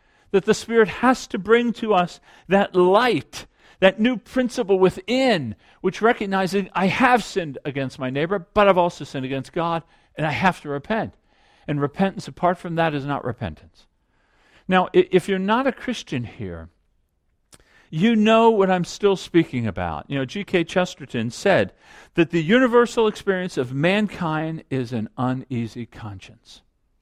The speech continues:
All of us know what it feels like to not have done it right, to sin against somebody, to err in a way that others are harmed. We all know it.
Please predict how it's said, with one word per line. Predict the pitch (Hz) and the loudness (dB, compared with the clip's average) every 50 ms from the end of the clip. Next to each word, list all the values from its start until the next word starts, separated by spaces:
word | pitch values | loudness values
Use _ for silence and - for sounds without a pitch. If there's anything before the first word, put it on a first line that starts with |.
| _ _ _ _ _ _ _ _ | _ _ _ _ _ _ _ _
All | - 143 151 160 170 | 0 0 2 2 0
of | 185 180 | -2 -2
us | 190 185 175 - - _ _ | -2 -4 -4 -8 -18 _ _
know | - 135 127 123 123 117 104 92 90 92 95 - _ _ _ _ _ _ | -10 -8 -6 -4 -4 -4 -4 -6 -8 -12 -18 -20 _ _ _ _ _ _
what | - 135 139 139 | 0 2 2 2
it | 147 - | 2 -2
feels | - - 151 151 143 135 131 123 | -4 -2 -2 0 0 0 -4 -6
like | 127 110 104 104 _ _ | -6 -6 -6 -6 _ _
to | - - 120 110 | -10 -8 -6 -4
not | 113 113 117 120 120 123 131 143 - _ _ _ _ _ _ _ | -2 0 0 0 0 -2 -4 -6 -10 _ _ _ _ _ _ _
have | - - 107 120 - | -8 -8 -8 -8 -4
done | - 120 113 107 104 | -2 -2 -2 -2 -4
it | 104 - - _ _ _ _ _ | -6 -8 -10 _ _ _ _ _
right, | 110 104 104 101 101 - _ - - _ _ _ _ _ _ _ _ _ _ _ _ _ _ | -18 -14 -14 -14 -14 -16 _ -20 -20 _ _ _ _ _ _ _ _ _ _ _ _ _ _
to | - 135 | -6 -4
sin | - - - - 165 143 139 | -4 -4 -2 0 0 0 0
against | 117 113 110 104 104 - | -2 -2 -4 -4 -4 -8
somebody, | - 120 104 95 98 92 98 98 | -8 -8 -8 -6 -6 -6 -6 -6
to | 117 - _ _ - | -6 -8 _ _ -2
err | 147 151 139 135 123 113 | -2 0 0 0 -2 -2
in | 107 107 104 | -4 -6 -6
a | 104 | -8
way | 104 110 113 113 110 107 | -6 -4 -4 -4 -4 -4
that | 104 117 - | -6 -8 -8
others | - 120 117 113 113 107 - | -6 -8 -6 -6 -8 -8 -10
are | 107 | -12
harmed. | 95 110 117 107 107 104 107 | -10 -8 -8 -6 -6 -8 -8
We | 113 117 117 | -6 -4 -4
all | 117 113 110 | -4 -4 -4
know | 113 117 117 120 101 | -6 -6 -6 -8 -8
it. | 92 92 | -12 -16